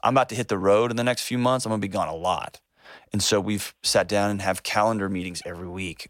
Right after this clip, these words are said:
We have done set some dates on the calendar that when we're gonna go out. We've got some dates when we're gonna, we're gonna go have a weekend together when I'm home for a weekend, whatever. Um,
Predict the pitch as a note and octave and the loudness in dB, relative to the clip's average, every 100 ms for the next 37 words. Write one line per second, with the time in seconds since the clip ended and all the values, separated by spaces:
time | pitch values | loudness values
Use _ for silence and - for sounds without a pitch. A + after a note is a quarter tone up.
0 | - F#2+ F#2 F2+ F#2 E2+ - G2+ F#2+ F#2 | -8 -4 -2 2 2 0 -2 0 2 2
1 | - G2+ - - F2+ G2 G#2+ - F2 F2 | 2 2 0 -6 -2 -2 0 0 0 -2
2 | - F2+ F2+ F2 F2+ F#2 F2+ F2+ F#2 F#2+ | 0 0 0 -4 -4 -4 -6 -4 2 4
3 | G2+ E2 F#2 G2+ F2 - F2+ G2 F2+ E2+ | 4 2 -2 -2 -2 -2 -4 -4 -4 -4
4 | F#2 F#2+ F2 - F#2 F#2+ F2+ D#2 - F2+ | -2 -4 -6 -4 -2 -2 -2 -4 -2 0
5 | F2 F#2+ G#2 G2 F2+ E2 F2+ F2 F#2 F#2 | 0 0 -2 -2 -4 -2 -2 -2 -4 -4
6 | F#2 G#2 G2 - D#2+ F#2 - - A2+ G2+ | 0 0 0 -2 -4 -4 -8 0 4 4
7 | - - - - - - - G2+ G2 | 0 -10 -14 -14 -16 -4 2 4 4